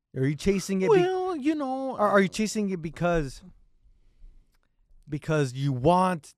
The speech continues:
Speaker 1: to show off this amazing house to other people, or are you chasing it because you need it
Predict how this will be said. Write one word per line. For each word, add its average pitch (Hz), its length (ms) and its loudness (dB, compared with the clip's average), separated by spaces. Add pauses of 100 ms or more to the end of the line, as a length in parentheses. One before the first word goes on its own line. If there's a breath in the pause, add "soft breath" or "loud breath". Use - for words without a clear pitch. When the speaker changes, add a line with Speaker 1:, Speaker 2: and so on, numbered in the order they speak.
Speaker 1:
to 170 100 -8
show 185 320 -4
off 180 300 0
this 160 240 -8
amazing 170 560 -6
house 185 560 -2 (400)
to 170 160 0
other 202 180 2
people, 247 320 -6
or 208 200 0
are - 20 2
you 175 420 -4
chasing 214 380 -10
it 180 80 -8
because 160 340 -2 (420)
you 170 160 0
need 226 300 0
it 156 240 -4